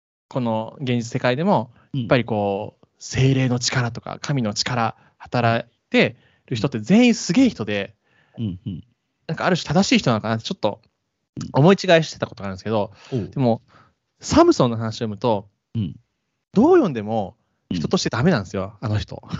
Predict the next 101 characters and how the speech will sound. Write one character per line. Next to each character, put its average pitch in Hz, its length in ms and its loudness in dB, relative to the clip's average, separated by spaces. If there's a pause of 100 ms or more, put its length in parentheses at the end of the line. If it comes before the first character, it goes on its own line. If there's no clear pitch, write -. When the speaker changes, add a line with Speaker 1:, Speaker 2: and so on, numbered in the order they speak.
(340)
Speaker 2:
<laughs> - 1400 -4
Speaker 1:
も 127 180 2
う - 100 -4
女 151 420 2
大 143 200 0
好 - 120 -12
き - 80 -14
で 101 100 -8
す - 80 -18
し、 - 180 -10
Speaker 2:
あ、 110 220 0
は 107 200 -2
い 104 40 -6
は 92 200 -8
い - 20 -10
は 87 240 -16
い。 - 120 -20
Speaker 1:
嘘 127 200 -4
つ - 140 -16
き 127 100 -6
ま 117 120 -4
く 123 120 -10
っ 113 40 -10
て - 220 -12
と 110 40 -6
か、 117 40 0
Speaker 2:
あ 117 140 0
あ、 107 40 -2
あ 113 420 2
あ。 - 100 -20
Speaker 1:
む - 80 -16
ち - 80 -2
ゃ 127 40 2
く 175 120 4
ち 135 40 0
ゃ 123 40 4
や 117 80 4
り 123 80 -2
ま 131 120 0
す 151 140 -10
し、 117 240 0
Speaker 2:
<laughs> - 0 -
ダ 160 120 4
メ 175 100 -2
人 165 180 -2
間 127 100 -4
じ 101 80 -12
ゃ 101 40 -14
ん。 - 40 -20 (220)
Speaker 1:
ダ 135 140 2
メ 175 100 8
人 185 180 4
間 104 140 0
な 95 80 -4
ん 98 40 -6
で 104 60 -6
す 104 60 -8
よ。 98 160 -6
Speaker 2:
<laughs> 117 40 -10
Speaker 1:
も 117 100 -4
う - 20 -2
最 226 260 2
強 233 140 0
の 214 80 2
ダ 175 100 2
メ 170 100 2
人 160 140 -2
間 110 100 -6
み 101 80 -14
た 101 100 -14
い - 20 -12
な 104 60 -14
感 151 220 -2
じ 165 60 -10
な 165 80 0
の 147 80 -2
に、 202 100 0
Speaker 2:
う - 20 2
ん、 - 20 2
う 139 40 -2
ん。 147 60 -8 (280)
Speaker 1:
神 240 180 4
の 123 80 2
力 110 280 -2
が 101 60 -4
働 135 300 0
く 135 60 -4
じ 110 60 -4
ゃ - 20 -6
な 90 60 -8
い - 20 -12
で - 40 -18
す - 60 -20
か。 87 220 -8 (720)
Speaker 2:
そ 104 160 -16
う - 20 -20
だ 85 60 -20
ね。 104 100 -20
Speaker 1:
最 113 220 -4
後 92 100 -8
ね、 127 260 -4